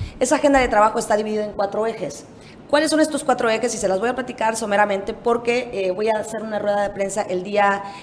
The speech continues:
eh, viernes a las nueve de la mañana para que también nos acompañen y conozcan cada una de las iniciativas de ley que voy a estar promoviendo en esta, eh, eh, siguiente legislatura. Estos son, primero, la protección e impulso de los defensa de los derechos de las mujeres. Eso va a ser bien importante, es una agenda, como les decía,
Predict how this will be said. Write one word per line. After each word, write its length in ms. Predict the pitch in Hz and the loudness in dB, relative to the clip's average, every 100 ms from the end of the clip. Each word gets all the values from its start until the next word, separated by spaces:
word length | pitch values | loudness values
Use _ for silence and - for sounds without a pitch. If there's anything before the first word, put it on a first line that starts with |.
| - | -2
eh, 400 | 190 180 175 170 175 | 2 4 4 2 4
viernes 520 | 247 277 247 226 180 | 8 8 6 -4 -2
a 60 | |
las 120 | 175 170 | -2 0
nueve 160 | 208 | 0
de 40 | 214 | 0
la 80 | 202 | 0
mañana 320 | 196 190 202 | -2 -6 -6
para 120 | 170 | -8
que 60 | - | -8
también 240 | 165 180 | -4 -4
nos 100 | 190 | -4
acompañen 500 | 208 220 226 208 214 - - - | -4 0 0 0 -6 -8 -10 -8
y 100 | 220 | -2
conozcan 460 | 220 233 233 247 | -2 -2 -4 -6
cada 320 | 240 277 294 320 | -2 2 4 4
una 160 | 277 | 4
de 60 | 247 | 2
las 140 | 233 | -2
iniciativas 480 | 208 185 190 214 208 | -4 -4 -2 0 0
de 100 | 196 | 2
ley 240 | 190 196 | 4 2
que 120 | - 180 | 2 0
voy 160 | 190 | 2
a 40 | 190 | 2
estar 240 | 190 185 | 0 -2
promoviendo 560 | 196 175 180 185 190 202 - - | -4 -4 -2 0 0 -2 -6 -8
en 100 | 185 190 | -2 0
esta, 400 | 190 208 202 196 | 0 2 2 2
eh, 480 | 185 170 170 165 - | 2 2 0 -4 -4
eh, 280 | 175 170 160 | -2 0 0
siguiente 380 | 165 185 190 196 | -2 -2 0 0
legislatura. 480 | 180 156 156 95 - - - - - - | -2 -4 -8 -10 -12 -14 -18 -18 -4 6
Estos 340 | 294 285 320 | 8 8 4
son, 340 | 285 294 302 277 | 6 4 2 -2
primero, 420 | 226 247 285 320 | -2 2 2 2
la 100 | 233 | 0
protección 420 | 214 190 190 240 247 | 0 0 -2 -2 -4
e 40 | |
impulso 320 | 240 240 233 | -4 -4 -2
de 60 | 220 | 0
los 100 | 180 | 0
defensa 320 | 180 208 202 | 0 -2 0
de 60 | 202 | 0
los 120 | 180 | 2
derechos 260 | 180 185 196 | -2 -4 -2
de 60 | |
las 120 | 202 | -2
mujeres. 420 | 220 233 233 247 233 | -2 0 0 0 -6
Eso 140 | 208 | -4
va 60 | 208 | -2
a 40 | |
ser 200 | 208 208 | -2 -4
bien 240 | - 196 208 | -4 -6 -6
importante, 540 | 220 - - 185 202 | -6 -8 -8 -10 -8
es 100 | 214 | -10
una 160 | 202 190 | -6 -6
agenda, 320 | 185 185 185 | -6 -8 -8
como 140 | 175 | -6
les 120 | 165 160 | -8 -8
decía, 360 | 156 185 185 | -6 -2 -4